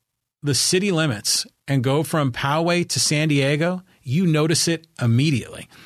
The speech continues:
Um, there, I remember for the longest time, the Paseo Lucido, which is right along in front of Rancho Bernardo High School, that used to be horrific. And that's actually Carmel Mountain Road, you know, changes its name when it crosses,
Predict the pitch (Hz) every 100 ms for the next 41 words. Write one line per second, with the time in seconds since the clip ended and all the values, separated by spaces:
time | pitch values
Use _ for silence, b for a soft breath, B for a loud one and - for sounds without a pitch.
0 | B B B B B 120 117 117 117 _
1 | 135 180 202 - _ _ _ _ - 180
2 | 220 185 190 156 147 127 131 151 175 156
3 | - 123 104 107 123 b b b b -
4 | 123 135 131 127 - _ _ - 160 127
5 | - 170 165 135 - - 185 185 175 123
6 | 120 135 151 143 143 143 117 156 139 120
7 | 143 139 123 131 127 117 135 139 - 180
8 | 170 B B B 156 202 160 - 120 110
9 | 87 - _ - - - 156 117 131 220
10 | 180 - - B B B 139 220 - 180
11 | 180 - 151 127 110 113 b b b b
12 | _ _ _ _ _ _ - 165 156 151
13 | 151 131 139 151 127 117 139 131 117 170
14 | 170 127 120 - 131 143 123 110 101 143
15 | 131 127 127 107 -